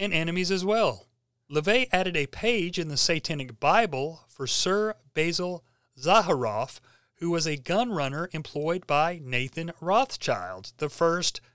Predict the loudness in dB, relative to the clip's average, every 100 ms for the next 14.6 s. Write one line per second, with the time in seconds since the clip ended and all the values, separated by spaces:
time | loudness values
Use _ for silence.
0 | _ -6 -2 -2 -2 -8 -4 0 0 0
1 | -2 -2 -4 -14 -20 _ _ _ _ -2
2 | 2 4 4 0 -2 -6 _ _ _ _
3 | -4 -2 0 -2 0 0 -2 -2 -4 -4
4 | -6 -4 -2 -2 -4 -8 -6 -6 -6 -4
5 | -4 0 -2 -2 -4 -8 _ _ _ -4
6 | 2 4 4 2 2 0 -2 -14 -6 2
7 | 4 4 0 -6 _ _ _ _ _ _
8 | _ -12 -2 0 0 -4 -4 -4 -2 -2
9 | -6 -8 -8 -8 -8 -2 -2 -4 -18 _
10 | _ _ _ _ _ _ _ _ _ _
11 | _ _ -4 0 2 2 0 0 -4 -2
12 | 4 4 4 0 0 -2 -2 2 2 0
13 | 0 2 2 2 0 0 0 0 -6 -4
14 | -2 -2 -4 0 0 0